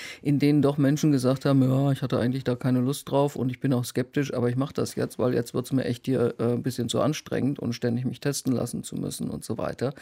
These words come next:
Also, ähm, wissen wir nicht, was genau dabei rauskommt. Wir sehen, dass nicht nur die Boosterimpfungen angenommen werden, sondern auch die jetzt dann doch noch mal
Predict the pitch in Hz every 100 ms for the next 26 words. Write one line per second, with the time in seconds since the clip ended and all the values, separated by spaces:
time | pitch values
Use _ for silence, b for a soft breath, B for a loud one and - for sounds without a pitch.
0 | B B B 156 - 147 147 139 147 147
1 | - 139 139 143 - 135 165 202 151 143
2 | 147 - 127 - 131 127 127 120 113 131
3 | 185 - 196 190 143 127 131 139 175 151
4 | 127 147 143 135 127 135 135 - 156 151
5 | - 143 139 135 139 139 131 131 131 127
6 | 123 120 120 - - 131 151 156 - 135
7 | 135 135 131 127 - 123 120 139 156 147
8 | 139 139